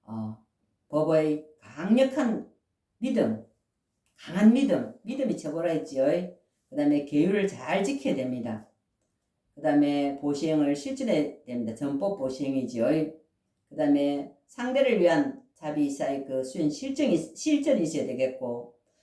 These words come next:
마음자리를 항상 점검하는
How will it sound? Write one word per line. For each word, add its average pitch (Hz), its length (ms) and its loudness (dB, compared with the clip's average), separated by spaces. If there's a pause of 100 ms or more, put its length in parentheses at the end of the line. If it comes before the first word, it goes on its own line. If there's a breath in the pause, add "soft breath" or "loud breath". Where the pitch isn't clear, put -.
(120)
마음자리를 147 720 2
항상 285 720 4 (1000)
점검하는 143 1080 2